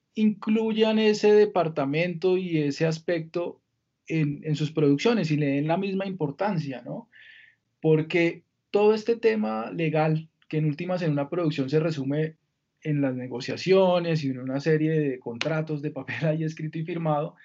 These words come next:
va a permitirles que puedan cumplir ese sueño, eh, personal, artístico, pero también empresarial, de mostrar la peli o la obra audiovisual en general, eh,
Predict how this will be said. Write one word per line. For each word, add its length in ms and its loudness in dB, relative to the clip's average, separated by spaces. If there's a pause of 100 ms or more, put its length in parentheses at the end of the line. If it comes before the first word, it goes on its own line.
(800)
va 80 2
a 60 -2
permitirles 760 -2
que 340 0 (260)
puedan 300 2
cumplir 400 0
ese 180 2
sueño, 640 0 (200)
eh, 280 -4
personal, 540 0
artístico, 580 -4
pero 160 -2
también 260 -6
empresarial, 800 0 (460)
de 140 2
mostrar 640 -2 (260)
la 260 2
peli 320 2
o 120 4
la 160 0
obra 240 0
audiovisual 420 0
en 100 -2
general, 460 2 (540)
eh, 540 0